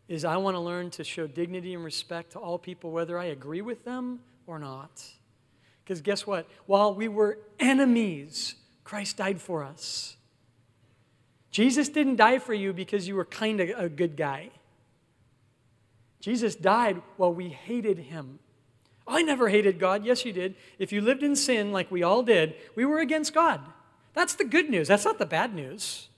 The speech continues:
The good news is that all have sinned and fallen short of the glory of God because Jesus came and died for sinners like you and me.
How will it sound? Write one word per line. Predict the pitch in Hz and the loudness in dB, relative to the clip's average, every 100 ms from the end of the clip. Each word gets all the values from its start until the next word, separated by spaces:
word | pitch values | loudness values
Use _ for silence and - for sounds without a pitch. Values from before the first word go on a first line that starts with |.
| _ _ _ _ _ _ - | _ _ _ _ _ _ -4
The | 220 | 4
good | 320 359 | 4 6
news | 233 190 | 4 4
is | 214 | 2
that | 226 | 6
all | 233 233 | 6 6
have | - | 4
sinned | 247 226 | 0 0
and | 208 | -2
fallen | 220 202 | -4 0
short | 220 196 | 0 0
of | |
the | |
glory | 185 190 175 | -2 -2 -2
of | 170 | 0
God | 240 165 - - | 0 0 -6 2
because | 240 - 302 247 202 | 2 4 0 0 -2
Jesus | 214 277 254 | -2 -2 -4
came | - 240 | -6 -6
and | 214 | -2
died | 202 202 | 0 0
for | 208 170 | -4 -10
sinners | - 247 208 151 | -6 -4 -4 -6
like | 170 165 | -8 -8
you | 185 165 | -8 -6
and | 156 | -6
me. | 262 160 | -8 -10